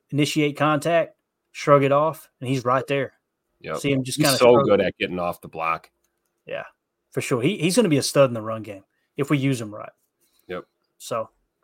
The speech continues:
Speaker 1: huge play there. Like I said, fourth and two stop. McDuffie fired up. The boys rally to the ball. You love to see it. Kinda set the tone for the rest of the, rest of the first half there for the final four minutes, and it gave your offense a shot, right?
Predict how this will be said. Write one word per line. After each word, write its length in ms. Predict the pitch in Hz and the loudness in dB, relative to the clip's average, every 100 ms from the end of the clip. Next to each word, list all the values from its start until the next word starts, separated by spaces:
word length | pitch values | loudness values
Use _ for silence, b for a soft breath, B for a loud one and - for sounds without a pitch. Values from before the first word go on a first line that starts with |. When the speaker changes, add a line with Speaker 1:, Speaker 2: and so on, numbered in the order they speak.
| _ _ _ | _ _ _
Speaker 1:
huge 280 | - 214 - | 0 0 4
play 160 | 175 | 2
there. 200 | 156 151 | 4 2
Like 100 | 147 | 2
I 40 | 139 | 0
said, 260 | - 139 | 0 0
fourth 200 | - 151 | 2 -2
and 80 | 135 | -2
two 160 | - 135 | -4 -6
stop. 440 | - 139 131 160 | -2 0 0 -2
McDuffie 440 | 135 123 135 123 110 | -8 0 0 0 -8
fired 400 | - 131 127 123 | -2 0 0 -2
up. 240 | 123 120 | -4 -6
The 80 | 127 | -10
boys 300 | 123 127 117 | -6 -6 -4
rally 300 | 123 120 123 | -2 -2 -4
to 100 | - | -10
the 80 | 113 | -12
ball. 400 | 110 120 117 - b b b b b | -4 -4 -4 -8 b b b b b
You 160 | - 135 | -6 -2
love 220 | 127 120 | 0 -2
to 80 | 113 | -4
see 260 | - 127 120 | -6 -4 -6
it. 100 | - _ _ _ _ _ | -8 _ _ _ _ _
Kinda 180 | 165 214 | -2 0
set 200 | - 170 | 2 2
the 80 | 143 | 2
tone 300 | 139 156 151 | 2 2 2
for 80 | 131 | -2
the 80 | 123 | -2
rest 280 | 131 127 | 0 0
of 60 | 120 | -4
the, 160 | 110 - - | -14 -16 -6
rest 260 | 143 131 | -2 -2
of 40 | 123 | -4
the 60 | |
first 260 | 113 131 - | -4 -4 -2
half 180 | 127 123 | -2 -2
there 140 | 113 | -6
for 120 | - | -8
the 80 | 110 | -10
final 300 | - 127 123 | -4 -2 -2
four 280 | 110 127 120 | -6 -6 -6
minutes, 280 | 117 127 113 | -6 -6 -6
and 80 | 127 | -8
it 80 | 135 | -2
gave 200 | 156 156 | 0 0
your 160 | 147 | -2
offense 420 | 131 147 147 127 - | 0 -2 -2 -4 -6
a 20 | |
shot, 440 | - 143 131 110 | -6 0 0 0
right? 300 | - 123 127 | -4 -4 -4